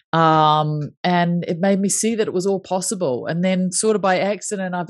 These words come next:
ended up starting this business, teaching other people how to do it, that now,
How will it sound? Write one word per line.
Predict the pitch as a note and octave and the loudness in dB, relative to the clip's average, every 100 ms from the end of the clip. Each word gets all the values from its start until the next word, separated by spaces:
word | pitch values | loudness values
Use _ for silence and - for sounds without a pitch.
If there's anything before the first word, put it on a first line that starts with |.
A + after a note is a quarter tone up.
| - | -4
ended | F#3+ F3+ F#3 | -4 -2 0
up | E3+ - _ _ _ _ | 0 -2 _ _ _ _
starting | - - F#3 G3 F#3+ | -8 0 0 0 -2
this | F3+ | -6
business, | D3 F#3 F3+ F3+ D3 - | -2 -4 -2 -6 -8 -6
teaching | G3 F3 F#3 | -6 -6 -6
other | D#3+ E3+ | -2 -2
people | E3+ F#3 F3 E3 | -2 -4 -4 -2
how | E3 | 0
to | D#3+ | 0
do | D3 E3 E3+ | 0 0 0
it, | C#3+ - | -2 -4
that | - | -8
now, | D3+ D#3 D#3 D3+ D3+ | -4 -2 0 0 -2